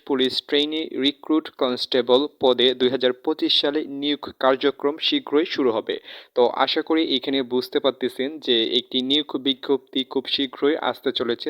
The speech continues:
দুই হাজার পঁচিশ সালে। তো আবার নিয়োগ বিজ্ঞপ্তিটি এইখানে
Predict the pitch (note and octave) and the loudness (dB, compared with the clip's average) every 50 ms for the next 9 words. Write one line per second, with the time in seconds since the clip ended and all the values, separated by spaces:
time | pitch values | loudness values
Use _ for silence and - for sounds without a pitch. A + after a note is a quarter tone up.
0 | D3+ - C3 A#2 A#2+ A2 A#2+ A#2 - - B2+ B2 - B2+ A#2+ - - B2 B2+ E3+ | -4 -2 -2 -2 0 0 0 -2 -2 -2 -6 -6 -4 -4 -4 -2 -2 -2 -2 -2
1 | F#3 - - - - - _ - - - - C3 C#3 C#3+ D#3 D#3 D3+ D3+ D3+ - | -4 -6 -12 -16 -18 -10 _ -6 -4 0 0 0 2 2 2 0 0 -2 -4 -4
2 | - D3 C#3 C#3+ - - C#3+ C#3+ - - C#3+ C3 - - D3+ F#3+ G3+ - _ _ | -4 -4 -4 -4 -4 -2 -6 -6 -4 -2 -4 -4 -2 -2 -4 -4 -4 -8 _ _
3 | _ - C#3 C3+ - - C3+ C3 | _ -4 -2 -2 0 0 0 0